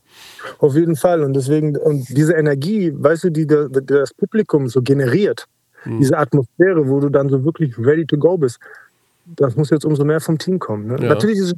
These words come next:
Speaker 1: schwer, wenn zehn Leu-, wenn, äh, sieben Leute auf der Bank schreien und da hast du normalerweise dreitausend oder sogar mehr Leute in der Halle. Natürlich ist es nicht das Gleiche, aber, aber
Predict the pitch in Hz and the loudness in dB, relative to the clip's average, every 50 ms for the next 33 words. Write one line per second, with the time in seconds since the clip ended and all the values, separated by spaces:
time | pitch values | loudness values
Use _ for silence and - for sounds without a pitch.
0 | - _ 175 180 185 185 170 151 160 160 151 - - 180 185 185 180 170 165 165 | -2 _ 2 2 2 2 2 2 0 0 0 0 0 2 2 2 2 0 0 0
1 | 165 147 139 151 151 160 156 147 147 - - - 135 135 - - 156 - - 127 | -2 0 0 0 0 0 -2 -4 -4 -6 -4 -4 -4 -4 -4 -6 -10 -8 -8 -4
2 | 117 143 196 185 175 147 147 143 143 156 147 131 - 151 135 135 135 139 139 - | -2 0 0 2 2 2 2 2 2 0 0 2 2 2 2 2 2 0 0 -2
3 | - 147 143 147 160 165 160 - _ - 143 143 135 151 143 139 139 147 139 - | 0 0 2 2 2 0 -4 -8 _ -2 0 0 2 0 0 0 0 -2 -2 -2
4 | 151 147 147 151 143 147 147 147 143 143 135 143 127 131 143 143 139 151 147 143 | -2 0 0 0 2 2 0 0 0 0 0 0 0 2 0 0 2 0 0 0
5 | 135 151 139 135 139 135 135 131 127 127 123 - 127 139 135 139 135 139 143 147 | 0 -2 0 2 2 2 2 0 -2 -2 -4 0 0 2 2 2 2 2 0 0
6 | 147 143 - - - - - - 147 151 156 151 156 151 147 135 131 139 143 151 | 0 -4 -8 -14 -18 -18 -2 0 2 2 2 2 2 2 2 2 2 2 2 2
7 | 151 147 - - 160 156 151 151 147 143 135 151 139 - 156 139 - - 147 151 | 0 0 0 0 0 0 0 0 -2 -2 -2 -2 0 0 0 0 2 0 2 2
8 | 180 185 - - 127 110 120 127 135 135 135 135 131 131 - _ _ _ _ - | 2 0 0 0 0 0 0 0 0 0 0 0 -2 -4 -6 _ _ _ _ -20
9 | - - _ _ _ 135 139 135 143 139 139 | -20 -20 _ _ _ 2 2 4 4 2 0